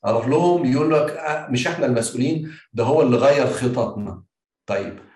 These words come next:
أنا بقى كمسؤول، كشعب أروح فين طالما إن أنا بدفع الثمن لحد النهاردة؟ مين المسؤول؟ وأمنع ده إزاي إنه يحصل كمان في المستقبل؟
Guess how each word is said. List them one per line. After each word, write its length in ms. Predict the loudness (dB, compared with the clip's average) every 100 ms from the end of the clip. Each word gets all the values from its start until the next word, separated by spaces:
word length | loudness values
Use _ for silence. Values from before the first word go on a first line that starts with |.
| _ _ 0
أنا 200 | 2 4
بقى 260 | 2 0
كمسؤول، 560 | -2 -4 -4 -6 -10 -10
كشعب 600 | -6 -4 -2 -2 -4 -12 -20 _ _ _ _ _ _ _ -2
أروح 280 | 2 2 0
فين 460 | -2 0 -2 -6 0
طالما 320 | 2 4 4
إن 100 | 2
أنا 120 | 2
بدفع 380 | 0 -2 -4 -6
الثمن 300 | -2 -2 -2
لحد 320 | -4 -6 -8
النهاردة؟ 460 | -8 -4 -4 -4 -12 _ _ _ -20 -20 _ _ _ _ _ _ _ _ -10
مين 160 | -2 0
المسؤول؟ 680 | 2 0 -2 -4 -4 -4 -2
وأمنع 440 | 2 4 4 2 2
ده 140 | 0
إزاي 320 | 0 0 2
إنه 140 | 2 0
يحصل 360 | 0 -8 -10
كمان 460 | -8 -4 -2 -4 -8
في 100 | -10
المستقبل؟ 600 | -8 -6 -4 -4 -4 -16